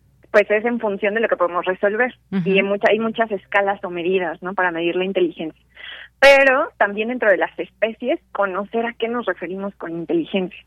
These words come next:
Speaker 2: Ujú.
Speaker 1: Entonces, en esta actividad van a poder descubrirlo. En el caso de, de adicciones también, y no solo de
Speaker 2: Ujú.
Speaker 1: adicciones,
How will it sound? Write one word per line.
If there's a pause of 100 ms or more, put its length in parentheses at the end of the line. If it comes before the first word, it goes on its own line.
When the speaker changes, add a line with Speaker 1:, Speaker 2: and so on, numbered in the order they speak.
(100)
Speaker 2:
Ujú.
Speaker 1:
Entonces,
en
esta
actividad
van
a
poder
descubrirlo. (480)
En
el
caso
de,
de
adicciones
también,
y
no
solo
de
Speaker 2:
Ujú.
Speaker 1:
adicciones,